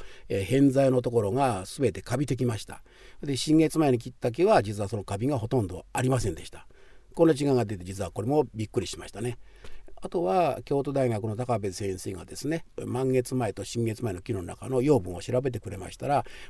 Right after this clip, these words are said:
で、最初は同じ養分があるんですが、えー、なぜか新月前に切った木は乾燥をかけますとその養分がなくなってくると。で、満月前に切った木は減ってるけど少し残ってると。これがいわゆる虫がついたりカビたりする原因だ、だろうということで、あの、発表してくれましてね。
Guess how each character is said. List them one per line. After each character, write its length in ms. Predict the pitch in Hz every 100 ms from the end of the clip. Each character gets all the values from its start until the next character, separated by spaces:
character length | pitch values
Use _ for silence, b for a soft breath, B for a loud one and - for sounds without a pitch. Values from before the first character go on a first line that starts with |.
| -
で、 160 | - 123
最 200 | 147 175
初 100 | 180
は 120 | 160
同 140 | 160
じ 140 | 151 127
養 160 | 123
分 160 | 117 95
が 60 | 110
あ 40 |
る 60 | 98
ん 20 |
で 100 | 92
す 140 | -
が、 220 | 123 147 B B
え 220 | 120 104 101
ー、 40 |
な 140 | 113 170
ぜ 80 | 190
か 100 | 165
新 220 | - 131
月 220 | 131 131
前 120 | 131
に 80 | 110
切 80 | 117
っ 40 |
た 160 | - 101
木 140 | -
は 340 | 139 170 131 101
乾 220 | 117 117
燥 140 | 117 117
を 20 |
か 120 | 107
け 120 | 110
ま 100 | 117
す 60 | 113
と 80 | 87
そ 80 |
の 100 | 101
養 160 | 110 143
分 120 | 92
が 40 | 87
な 100 | 92
く 120 | 131
な 80 | 139
っ 20 |
て 140 | -
く 100 | 123
る 80 | 85
と。 140 | - - B B B
で、 120 | 143
満 220 | 143 147
月 200 | 160 165
前 120 | 165 147
に 40 |
切 100 | 151
っ 20 |
た 160 | - 143
木 100 | 151
は 240 | 185 175 B B
減 120 | 117
っ 20 | 143
て 180 | -
る 80 | 240
け 60 | 156
ど 100 | 127
少 180 | - 123
し 100 | 113
残 160 | 107
っ 60 | 127
て 120 | -
る 60 | 85
と。 140 | - - - - - - - -
こ 100 | -
れ 60 | 170
が 100 | 165
い 60 | 147
わ 80 |
ゆ 40 | 135
る 60 |
虫 220 | 113 110 123
が 80 |
つ 100 | 117
い 40 | 104
た 60 |
り 60 | 95
カ 100 | 107
ビ 80 | 120
た 100 | 127
り 40 |
す 100 | 120
る 60 | 113
原 120 | 113
因 40 |
だ、 100 | 110 95 - -
だ 100 | 110
ろ 100 | -
う 40 |
と 140 | -
い 60 | 175
う 40 |
こ 120 | 180 147
と 100 | 151
で、 240 | 165 107
あ 40 |
の、 60 | 101
発 340 | - 113 -
表 120 | 101 92
し 40 |
て 60 | -
く 40 |
れ 40 | 87
ま 80 |
し 40 | -
て 80 | 107
ね。 160 | 120